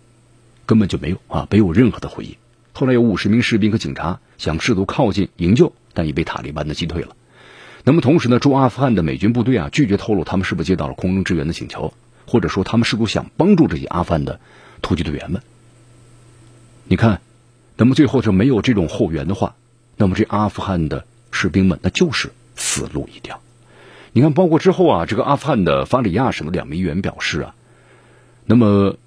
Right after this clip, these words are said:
他们认为呢，有人在此次行动开始之前就把消息呢通知给了塔利班，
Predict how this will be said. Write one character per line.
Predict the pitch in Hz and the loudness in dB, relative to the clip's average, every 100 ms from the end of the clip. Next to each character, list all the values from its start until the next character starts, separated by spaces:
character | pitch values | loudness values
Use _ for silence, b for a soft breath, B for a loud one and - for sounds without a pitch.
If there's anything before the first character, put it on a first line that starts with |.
| _ - | _ -6
他 | 120 | 0
们 | 120 | 2
认 | 113 80 | 2 0
为 | 76 | -4
呢， | 85 | -2
有 | 82 82 | 0 2
人 | 92 117 | 4 4
在 | 117 98 | 2 0
此 | - - 69 | -2 -6 -2
次 | 98 | -2
行 | - 87 | 0 0
动 | |
开 | 98 107 | 0 -2
始 | - | -4
之 | - 110 | -2 0
前 | 82 98 | 0 0
就 | |
把 | 82 73 | 0 0
消 | 113 110 | 0 0
息 | - | -2
呢 | 67 | -8
通 | - 147 135 | 2 4 4
知 | 98 98 | 2 -4
给 | - | -4
了 | - | -10
塔 | - | -14
利 | - | -16
班， | - | -16